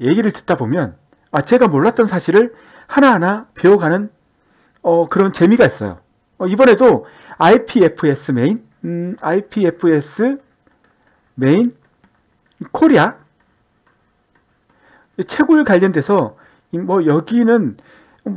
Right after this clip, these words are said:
백 퍼센트 중국이겠죠. 어, 이 중국이, 본사가 중국이고 한국에 있는 지사겠죠. 어, 여기에 박정원, 어, 대표님을 만나서,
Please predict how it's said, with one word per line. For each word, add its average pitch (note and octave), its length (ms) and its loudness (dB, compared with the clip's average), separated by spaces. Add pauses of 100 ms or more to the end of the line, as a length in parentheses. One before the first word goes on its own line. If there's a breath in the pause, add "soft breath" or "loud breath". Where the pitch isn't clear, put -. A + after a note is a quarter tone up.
(280)
백 - 380 -6
퍼센트 B3 800 0
중국이겠죠. G#3+ 720 -2 (100)
어, A#2 400 -10
이 F#3 180 -10
중국이, F#3 640 -8
본사가 G#3 380 0
중국이고 D#3+ 640 -2 (360 soft breath)
한국에 G#3 440 0
있는 C#3 260 -2
지사겠죠. C#3+ 720 -6
어, C#3+ 200 -6
여기에 C#3+ 480 0 (460 soft breath)
박정원, A3+ 600 2 (140)
어, A2+ 500 -10 (800)
대표님을 E3 600 -2
만나서, C#3+ 600 -2